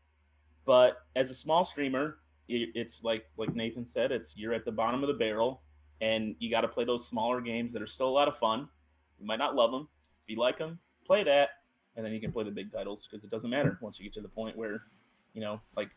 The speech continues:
any of these big guys, if they could load up anything, what, Shroud is playing some house flipper game and still had twenty thousand people come and watching him. They're not there for the,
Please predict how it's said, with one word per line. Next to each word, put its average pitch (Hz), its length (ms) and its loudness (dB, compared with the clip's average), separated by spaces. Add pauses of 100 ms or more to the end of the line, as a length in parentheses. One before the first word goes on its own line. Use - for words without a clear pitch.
any 127 180 0
of 120 60 -2
these 117 180 -2
big 127 220 -2
guys, 113 480 2 (400)
if 113 140 -8 (140)
they 127 120 -2
could 123 180 -4
load 131 180 4
up 127 200 8
anything, 113 420 -2 (320)
what, - 380 2
Shroud 147 320 8
is 123 100 -8
playing 139 280 0
some 123 200 2
house 135 340 6
flipper 107 460 -4 (420)
game 107 240 -4
and 95 80 -10
still 120 200 -2
had 113 180 4
twenty 123 280 -2
thousand 120 340 2
people 120 240 -8
come 107 180 -8
and 101 80 -12
watching - 340 -8
him. 98 160 -12
They're 170 120 -2
not 185 180 2
there 110 140 -2
for - 100 -20
the, 95 80 -14